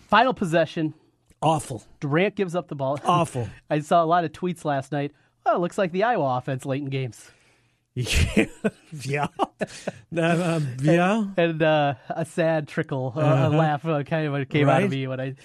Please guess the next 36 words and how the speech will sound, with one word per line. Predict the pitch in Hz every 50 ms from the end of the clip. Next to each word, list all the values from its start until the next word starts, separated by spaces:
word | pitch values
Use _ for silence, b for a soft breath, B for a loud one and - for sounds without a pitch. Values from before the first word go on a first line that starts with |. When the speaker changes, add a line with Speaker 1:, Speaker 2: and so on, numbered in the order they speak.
| B B B
Speaker 2:
Not | 147 160 190 214 175
bad. | 156 208 226 277 294 202 160
Whoever's, | 160 165 180 202 202 202 180 160
whoever | 180 185 196 202
Speaker 1:
Yeah, | 202 196
Speaker 2:
was | 185 190 170
Speaker 1:
there, | 175 208
Speaker 2:
the | 196 196
Speaker 1:
there | 208
Speaker 2:
first | 240 269
Speaker 1:
was | 233
a | 233
Speaker 2:
to | 208
Speaker 1:
lot | 196 220 226
of | 202 160
people. | 180 175 151 131
Speaker 2:
Was | 147 165 165 165
there? | 190 202 220
Speaker 1:
Yeah, | 190 156 139 127 - 131
that | 139 165 196 214
was | 202 196 175 156 151
the | 156 170 180 -
overused | - 214 214 185 196 185 185 185 170 -
Twitter | - - 196 202 180 180 160
joke | 151 139 175 175 147
of, | 151 160
Speaker 2:
Mm. | 165 165 156
Speaker 1:
of | 143 131 -
the | 160
night | 147 156 160 170 147
last | 143 143 143 131 127
night | 123 143 143
in | 147 139 135
Speaker 2:
Mm-hmm. | 139 143
Speaker 1:
Iowa | 143 143 139 139
Twitter. | 135 - 147 160 147 131 131 120